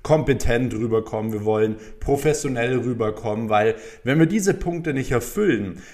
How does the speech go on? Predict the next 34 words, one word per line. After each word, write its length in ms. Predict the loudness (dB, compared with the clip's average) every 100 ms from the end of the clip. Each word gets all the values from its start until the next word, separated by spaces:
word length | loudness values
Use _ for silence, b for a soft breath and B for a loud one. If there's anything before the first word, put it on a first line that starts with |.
| B
dann 200 | -4 0
werden 200 | 0 2
wir 80 | 2
am 120 | 2
Ende 320 | -2 2 4
es 200 | 4 2
auch 260 | 0 0 0
fast 500 | -4 -4 -4 -6 -4
unmöglich 880 | -2 -2 0 2 2 2 -4 -2
haben, 340 | 0 0 0 0
den 220 | -2 -2
Kunden 420 | -2 -2 -2 -8
vor 240 | -4 -4 2
Ort 460 | 2 2 -2 -6
abzuschließen. 800 | -6 -4 -6 -6 -8 -10 -10 -2
Denn 320 | 0 0 -2 B B 0
wir 100 | 2
können 200 | 4 4
ihn 120 | 4
nur 220 | 4 4
abschließen, 800 | 2 0 -6 -6 -6 -8 -10 -12 B B -2
wenn 160 | 2
er 60 | 4
uns 200 | 4 4
wirklich 360 | 2 2 -2
hundert 280 | 0 0 -2
Prozent 400 | -6 -6 -6 -6
vertraut. 560 | -6 -8 -2 -2 -2 -6
Und 140 | -4
das 160 | -2 -2
ist 120 | -2
an 120 | 0
dieser 240 | 0 2 2
Stelle, 420 | 2 4 4